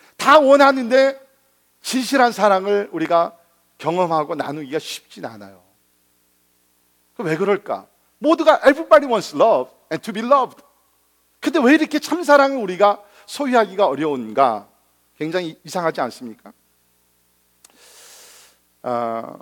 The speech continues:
그 이유는 뭐냐면 제 생각에는 모든 사람들이 참사랑을 몰라서 그래요. 진실한 사랑을 몰라요.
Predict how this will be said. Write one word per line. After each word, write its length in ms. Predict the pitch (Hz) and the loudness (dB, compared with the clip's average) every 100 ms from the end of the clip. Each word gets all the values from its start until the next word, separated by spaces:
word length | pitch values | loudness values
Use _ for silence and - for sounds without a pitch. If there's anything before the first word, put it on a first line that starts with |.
| _ _ _ _ _ _ _ _ | _ _ _ _ _ _ _ _
그 120 | 240 | -6
이유는 320 | 190 196 226 | -4 -4 -4
뭐냐면 800 | 196 156 147 151 202 135 98 90 _ _ _ _ _ _ | -2 -2 -2 -4 -6 -6 -12 -18 _ _ _ _ _ _
제 100 | 135 | -10
생각에는 720 | 175 170 135 127 160 104 - _ _ _ _ _ _ _ _ _ | -2 0 0 -2 -6 -8 -14 _ _ _ _ _ _ _ _ _
모든 320 | - 143 185 214 | -6 -4 -4 -2
사람들이 720 | 185 180 160 147 175 196 214 _ _ _ _ _ _ _ _ | -2 -2 -6 -10 -10 -12 -16 _ _ _ _ _ _ _ _
참사랑을 480 | - 285 233 226 240 | -12 -6 -4 -4 -6
몰라서 420 | 123 123 113 98 | -8 -8 -10 -14
그래요. 180 | 92 92 _ _ _ _ _ _ _ _ _ | -20 _ _ _ _ _ _ _ _ _ _
진실한 400 | 262 220 262 247 | -10 -4 -2 -2
사랑을 300 | 208 214 214 | -2 -4 -4
몰라요. 300 | 127 107 | -8 -14